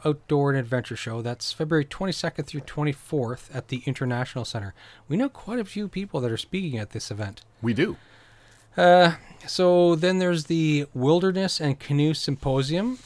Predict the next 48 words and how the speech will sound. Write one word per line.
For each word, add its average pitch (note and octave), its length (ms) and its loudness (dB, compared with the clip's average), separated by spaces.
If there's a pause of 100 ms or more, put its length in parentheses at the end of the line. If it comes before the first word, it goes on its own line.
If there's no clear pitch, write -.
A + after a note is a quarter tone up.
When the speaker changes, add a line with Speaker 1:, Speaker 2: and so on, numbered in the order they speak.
(120)
Speaker 1:
on B2 320 2
the A#2+ 60 -4
same D3 420 -2
weekend. F3 760 -4
That's B2+ 300 -4
the, B2 380 -2
uh, A2+ 60 -4
February C3 300 -4
twenty-second, C3+ 560 -4
twenty-third C#3 580 -2
in A#2 140 -6
Toronto. C3 560 -8 (540)
Speaker 2:
One C#3 160 4
of G#3+ 80 0
these, F#3+ 160 -2 (180)
one C3 160 -2
of A#3 60 -2
these D#3 160 0
groups A#2+ 260 -2
need G#2+ 160 -2
to F2+ 60 -6
move. F#2+ 420 -4 (240)
Speaker 1:
I C3+ 140 10
know. C3+ 720 6
They're C3 140 2
double D#3+ 260 4
booking. B2 480 -2
Speaker 2:
Yeah. B1+ 380 -8 (440)
Speaker 1:
Like, C3+ 160 -4
it's, C#3 140 -4
it's C#3+ 240 -2
hard. D#3 200 0 (280)
Y-, D3+ 160 0
y-, C3+ 300 -6
like, C#3 260 0
most D#3+ 260 0
people C#3 520 0
can B2+ 260 -4
commit C3+ 300 -4
to B2+ 80 -6
one B2+ 300 0
day B2+ 280 2
at A2 80 -4
one A#2 140 -2
of A2+ 60 -4
these A2+ 200 -2
events, A#2 300 -4
but A2 200 -10